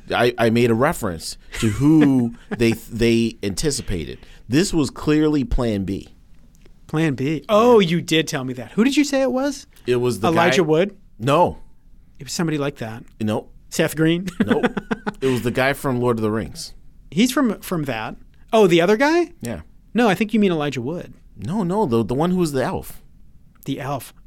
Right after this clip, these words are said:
Speaker 2: Oh, Orlando Bloom.
Speaker 1: Yeah, yeah.
Speaker 2: Yes, you did say
Speaker 1: So
Speaker 2: that.
Speaker 1: in the fan art,
Speaker 2: Yeah.
Speaker 1: or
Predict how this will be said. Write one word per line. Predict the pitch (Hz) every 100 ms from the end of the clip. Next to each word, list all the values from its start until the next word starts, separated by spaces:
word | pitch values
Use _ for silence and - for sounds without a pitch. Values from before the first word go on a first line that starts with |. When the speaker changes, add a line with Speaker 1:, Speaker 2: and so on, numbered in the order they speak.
| -
Speaker 2:
Oh, | 240
Orlando | 190 180 214 247 254 214
Bloom. | 233 277 294 262 190
Speaker 1:
Yeah, | 262 202
yeah. | 202 226 104
Speaker 2:
Yes, | 165 180 196 180 175
you | 170
did | 180 175
say | 151 127
Speaker 1:
So | 180
Speaker 2:
that. | 165
Speaker 1:
in | 185 220
the | 208
fan | - 208 208 123
art, | 92 - -
Speaker 2:
Yeah. | 135
Speaker 1:
or | 143 131